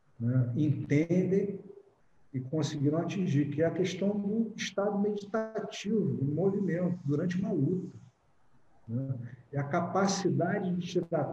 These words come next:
tudo, tudo, tudo da cabeça, né, e trazer, né? Eu, eu achava, por exemplo, né, eu achava que meditação era uma coisa que só existia em repouso, né?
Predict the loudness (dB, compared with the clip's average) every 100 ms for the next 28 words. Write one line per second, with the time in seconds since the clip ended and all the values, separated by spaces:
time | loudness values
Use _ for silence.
0 | 0 0 2 0 -2 0 0 0 -2 0
1 | 0 0 2 4 6 4 0 -4 -6 -12
2 | _ _ _ _ _ _ _ -2 0 2
3 | -2 -8 -14 -4 -2 4 6 6 4 2
4 | 4 6 8 6 4 0 -4 -6 -8 -20
5 | -20 -20 _ _ -2 2 2 2 4 8
6 | 8 8 6 6 6 6 8 8 6 4
7 | 4 2 2 0 0 -2 -2 -2 -2 0
8 | 2 2 2 2 2 2 0 0 0 2
9 | 0 -4 0 2 2 0 -4 0 2 4
10 | 0 -4 -8 -2 0 0 -4 _ _ 2
11 | 2 4 6 8 8 6 0 -6 -14 _
12 | _ _ _ _ _ _ _ -2 2 2